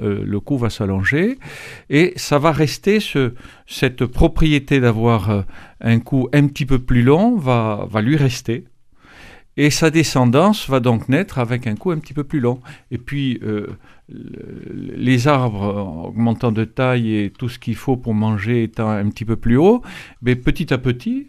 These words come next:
au cours de cette, de, du temps, euh, va avoir lieu cette transformation. Et donc, euh, euh, on va avoir des, des girafes au long cou. Voilà, ça va être sa théorie.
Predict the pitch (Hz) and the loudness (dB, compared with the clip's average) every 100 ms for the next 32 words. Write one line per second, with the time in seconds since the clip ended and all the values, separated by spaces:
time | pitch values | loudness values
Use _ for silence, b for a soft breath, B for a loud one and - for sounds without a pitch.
0 | _ 127 120 147 127 120 120 - 123 110 | _ -16 -8 -4 -2 -2 -4 -4 -6 -4
1 | - 101 90 B B B B 104 101 98 | -2 -2 -4 B B B B -4 -2 -2
2 | 92 113 123 - 151 220 277 B B B | -2 -2 0 2 4 4 0 B B B
3 | B - 113 110 107 120 143 135 127 131 | B -2 2 2 2 4 4 4 2 2
4 | 127 120 110 95 - - 151 - 117 98 | 0 -2 -8 -8 -8 0 2 2 0 0
5 | 92 - 156 262 _ _ - _ _ B | -4 -6 -6 -8 _ _ -20 _ _ B
6 | B B B 127 110 131 165 185 - 120 | B B B -2 2 4 4 0 2 2
7 | 117 107 104 107 110 107 101 98 95 90 | 4 2 0 -2 -2 -2 -2 -4 -6 -4
8 | 110 107 110 98 147 113 110 101 95 104 | -2 0 0 0 0 0 0 -2 -2 -4
9 | 92 92 117 135 - - - 147 131 107 | -2 -4 -2 -2 -4 -8 -6 -2 0 0
10 | - 98 - _ _ _ B B B B | -4 -16 -18 _ _ _ B B B B
11 | 123 98 - 156 175 170 139 - 127 131 | -6 -4 -2 0 0 0 -2 -2 -2 0
12 | 127 117 147 202 277 | 2 2 2 0 -2